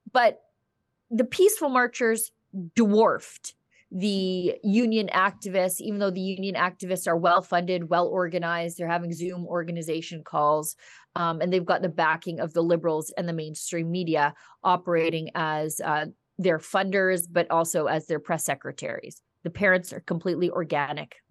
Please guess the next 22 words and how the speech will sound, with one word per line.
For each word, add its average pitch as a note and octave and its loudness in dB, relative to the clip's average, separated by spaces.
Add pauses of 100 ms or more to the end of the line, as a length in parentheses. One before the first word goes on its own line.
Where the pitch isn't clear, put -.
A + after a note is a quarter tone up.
(140)
by E3+ -2
and D3+ -2
large. C#3 -4 (200)
But F3+ 0
Vice A3 2
News B3 2 (500)
says, F3+ 4 (460)
"Anti-trans E4 2
groups A3+ 0
stage B3 0
protests C4+ 2
across A3+ 0
seventy-seven C#4 0
Canadian A3 2
cities." F#3 -2 (1040)
You B3 0
know, B3+ 8
that C#4+ 4
should C4+ -2
be C4 2
the G#3+ 2
headline. E3+ 0